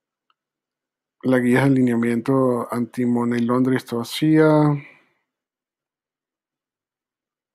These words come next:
Bueno, dije que iba a ser corto el video, vamos a ir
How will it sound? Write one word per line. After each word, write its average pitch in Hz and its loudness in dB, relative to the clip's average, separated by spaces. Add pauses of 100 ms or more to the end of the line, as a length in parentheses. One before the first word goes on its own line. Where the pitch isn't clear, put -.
(1900)
Bueno, - -10 (540)
dije 113 -12
que 120 -10
iba 117 -4
a - -10
ser 120 -12
corto 113 -10
el 110 -10
video, 113 -10
vamos 117 -12
a 110 -10
ir 113 -14